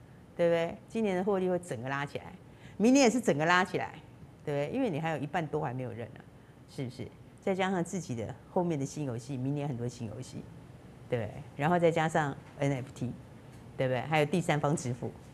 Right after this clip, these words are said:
是不是？所以我说，你用股价的评价来看的话，我觉得都很大的空间啊，是不是？因为那都全新的商机啊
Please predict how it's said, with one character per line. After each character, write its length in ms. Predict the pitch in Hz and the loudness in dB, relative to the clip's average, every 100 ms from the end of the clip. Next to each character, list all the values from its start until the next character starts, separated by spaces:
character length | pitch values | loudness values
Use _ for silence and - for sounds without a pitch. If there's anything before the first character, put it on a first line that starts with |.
| - - - - | -18 -18 -18 -16
是 160 | - 160 | -4 -2
不 60 | 135 | -2
是？ 180 | 120 - - - - | -4 -8 -12 -18 -16
所 160 | - 220 | 0 4
以 40 | |
我 140 | 285 156 | 6 6
说， 240 | 214 247 - - - 170 | 6 4 0 -14 -8 0
你 80 | |
用 200 | 196 226 220 - 170 | 2 4 2 -4 0
股 100 | 151 | 2
价 200 | 214 185 | 2 2
的 60 | |
评 180 | 175 165 | 2 2
价 160 | 196 160 | 2 0
来 120 | 139 | 0
看 160 | 180 | 0
的 80 | 147 | 0
话， 180 | 160 147 - - - | 0 -2 -6 -10 -2
我 100 | 160 | 2
觉 120 | 196 | 4
得 60 | |
都 140 | 196 220 | 6 6
很 200 | 139 127 | 4 2
大 140 | 175 | 2
的 60 | 139 | 2
空 160 | 139 127 | 0 0
间 240 | 120 113 | -2 -2
啊， 160 | 113 - - - - - | -4 -8 -12 -16 -16 -6
是 80 | 139 | -4
不 80 | 123 | -4
是？ 180 | - 120 - - - - | -4 -6 -6 -14 -16 -2
因 100 | 196 | 4
为 80 | 202 | 6
那 100 | 190 | 6
都 140 | 185 | 6
全 180 | 180 147 | 4 2
新 160 | 139 147 | 2 0
的 80 | 123 | -2
商 140 | 113 104 | -4 -6
机 220 | - | -8
啊 100 | - | -10